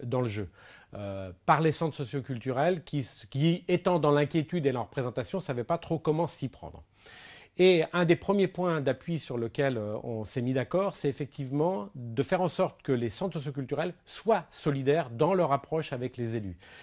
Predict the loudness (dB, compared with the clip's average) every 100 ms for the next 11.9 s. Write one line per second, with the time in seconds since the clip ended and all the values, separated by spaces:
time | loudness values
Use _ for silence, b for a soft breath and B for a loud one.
0 | B -4 0 2 2 0 0 0 0 4
1 | 4 4 0 -4 -6 -6 -6 -6 -2 -2
2 | -2 -2 -2 -2 0 -2 -2 2 4 4
3 | 2 0 -2 -4 -10 -8 -6 -4 -2 0
4 | 0 0 -2 -2 -10 b b -6 0 2
5 | 2 -2 -6 _ -6 -4 0 6 6 6
6 | 0 -2 0 2 2 2 0 0 -2 -2
7 | 2 2 2 -4 -6 B _ -2 2 4
8 | 4 2 -2 -6 -4 -6 -8 -6 -4 -4
9 | -6 B B -10 -8 -6 -6 -2 -2 B
10 | B 6 6 6 0 2 2 2 0 -4
11 | -2 0 0 0 -4 -4 -6 -10